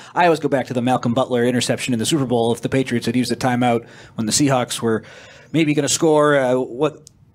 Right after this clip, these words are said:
that finish would have looked like. How concerned about the, uh, rush defense am I?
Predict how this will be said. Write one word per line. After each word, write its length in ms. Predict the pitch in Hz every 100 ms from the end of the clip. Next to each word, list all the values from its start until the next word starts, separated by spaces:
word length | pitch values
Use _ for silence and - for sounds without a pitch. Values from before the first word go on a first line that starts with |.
| -
that 200 | 147 151
finish 220 | 147 135
would 100 | 143
have 40 |
looked 140 | 139 143
like. 200 | 135 - -
How 140 | 190
concerned 320 | 185 160 175
about 280 | 160 151 151
the, 160 | 147 139
uh, 80 | 117
rush 280 | 151 180
defense 340 | - 180 170 165
am 100 | 165
I? 200 | 160 160